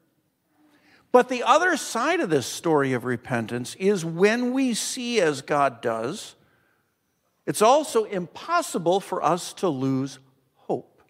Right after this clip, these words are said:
Even in the midst of the greatest difficulties or the greatest tragedies, even in the midst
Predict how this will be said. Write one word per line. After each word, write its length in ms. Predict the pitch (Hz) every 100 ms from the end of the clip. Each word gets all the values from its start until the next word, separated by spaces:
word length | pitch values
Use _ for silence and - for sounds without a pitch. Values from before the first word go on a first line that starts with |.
| _ _ _ _ _ _ _ -
Even 360 | 220 285 269 240
in 220 | 220 196
the 120 | 175
midst 580 | 170 196 208 - - - -
of 100 | 131
the 80 |
greatest 640 | 139 143 165 190 180 - - _
difficulties 800 | - 175 170 - 135 127 147 165
or 60 | 156
the 100 | 135
greatest 420 | 123 143 180 -
tragedies, 640 | - 165 135 117 120 131 -
even 300 | 202 233 233
in 120 | 214
the 80 | 175
midst 420 | 180 214 - -